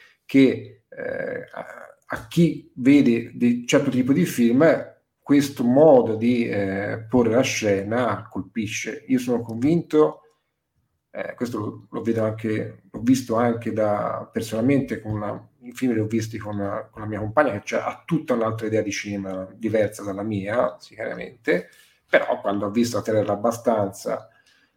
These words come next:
eh, Favola, ha visto tutti e tre anche lei, fra l'altro, in mente, è rimasta molto colpita, visto anche che,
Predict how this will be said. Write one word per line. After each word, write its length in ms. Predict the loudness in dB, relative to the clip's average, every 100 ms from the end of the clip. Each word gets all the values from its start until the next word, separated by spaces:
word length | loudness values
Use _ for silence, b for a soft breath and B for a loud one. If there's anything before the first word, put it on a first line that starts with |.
| _ -4
eh, 420 | 0 2 0 0
Favola, 460 | 2 4 6 4 2
ha 100 | 0
visto 240 | 0 -2
tutti 140 | -2
e 40 | 0
tre 160 | 2 0
anche 200 | 0 0
lei, 240 | 0 -2
fra 160 | -4 -6
l'altro, 300 | -8 -8 -4
in 180 | 0 2
mente, 720 | 2 0 -2 0 0 b b b _
è 80 | -10
rimasta 380 | -6 -4 -4 -6
molto 500 | 2 6 6 4 0
colpita, 680 | 0 0 0 0 0 -4 _ _
visto 340 | 0 2 4 4
anche 300 | 4 2 -2
che, 240 | 2